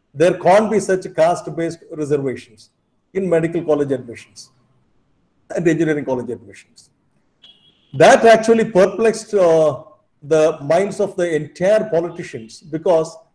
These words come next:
all along their manifesto was that these oppressed classes should be uplifted. Scheduled caste and scheduled tribes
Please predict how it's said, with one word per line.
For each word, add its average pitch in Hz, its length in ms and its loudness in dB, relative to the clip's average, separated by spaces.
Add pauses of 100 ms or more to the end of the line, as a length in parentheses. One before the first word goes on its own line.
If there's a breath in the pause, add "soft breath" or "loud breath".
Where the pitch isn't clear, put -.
(360)
all 180 260 4
along 214 280 4
their 190 160 2
manifesto 185 680 -2
was 170 380 -4 (100)
that 156 160 -6 (260)
these 170 200 -6 (680)
oppressed 190 540 0 (180)
classes 156 640 2 (260)
should 160 280 -4
be 170 80 4
uplifted. - 580 -2 (1120)
Scheduled 208 380 0
caste 208 280 4
and 196 100 -2
scheduled 175 340 -6
tribes 147 600 -4